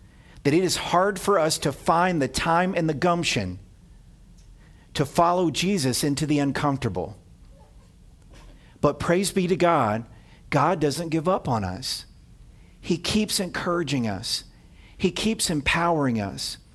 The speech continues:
And he keeps making the opportunities available for us to follow Jesus and to do something different in response to his call.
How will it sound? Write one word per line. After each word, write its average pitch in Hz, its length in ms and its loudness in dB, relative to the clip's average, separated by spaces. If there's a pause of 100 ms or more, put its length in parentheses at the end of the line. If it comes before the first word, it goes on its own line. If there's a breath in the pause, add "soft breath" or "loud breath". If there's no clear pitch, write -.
(420 loud breath)
And 135 80 4
he 139 80 2
keeps 202 440 -2
making 175 500 2
the 196 160 0
opportunities 160 800 0
available 135 760 0 (560 soft breath)
for - 300 0
us 151 220 2
to 147 100 0
follow 175 520 0
Jesus 120 600 -2
and 156 240 0
to 151 100 -2
do 131 600 0 (280 loud breath)
something 139 500 -2
different 131 600 -2 (400 soft breath)
in 131 140 2
response 143 580 0
to 147 100 -4
his 131 200 -4
call. 127 480 -2